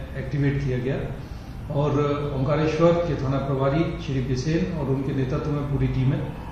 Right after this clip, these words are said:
यहाँ मऊ से लगातार तीन टीमें उसी क्षेत्र के लिए रवाना की गई। सघन सर्च के दौरान उन्होंने एक होटल में इस लड़के को, विकी को पकड़ा।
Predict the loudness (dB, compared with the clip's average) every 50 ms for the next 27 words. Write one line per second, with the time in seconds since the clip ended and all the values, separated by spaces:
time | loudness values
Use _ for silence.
0 | -8 -4 -2 0 2 4 4 4 6 6 6 6 4 4 2 2 2 2 2 2
1 | 2 2 0 0 0 0 2 2 2 2 2 2 2 2 2 0 -2 -4 -6 -10
2 | -12 -10 -6 -4 -4 -2 0 0 0 0 -2 -2 -2 0 0 2 2 2 2 2
3 | 0 0 0 0 0 0 0 0 0 0 -2 -2 -4 -6 -8 -10 -10 -10 -6 -4
4 | -2 0 2 2 2 4 4 4 4 4 2 2 2 2 4 4 4 4 4 4
5 | 4 6 4 4 2 2 0 -2 -2 0 0 0 2 2 0 0 0 -2 -2 -2
6 | -2 -2 -2 -2 -2 -4 -4 -6 -8 -10 -10 -10 -10 -10 -10 -10 -6 -4 -4 -2
7 | -2 -2 -2 0 0 0 -2 -2 -2 -2